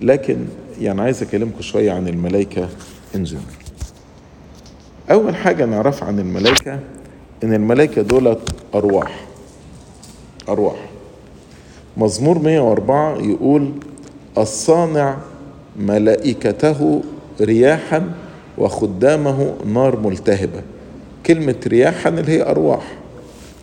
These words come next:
فهم أرواح ليس لهم أجساد. وطالما ليس لهم أجساد، يبقى مفيش جندر بينهم، مفيش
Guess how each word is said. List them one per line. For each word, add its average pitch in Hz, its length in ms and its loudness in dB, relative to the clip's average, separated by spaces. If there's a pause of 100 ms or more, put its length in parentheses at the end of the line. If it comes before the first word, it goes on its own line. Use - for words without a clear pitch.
(640)
فهم 190 320 2
أرواح 160 680 2 (260)
ليس 170 360 4
لهم 147 360 0
أجساد. - 480 -2 (1400)
وطالما 160 520 4
ليس 165 300 2
لهم 139 380 2
أجساد، - 680 0 (520)
يبقى - 280 -2
مفيش 110 580 -2
جندر 147 440 2
بينهم، 127 380 0 (220)
مفيش - 480 -4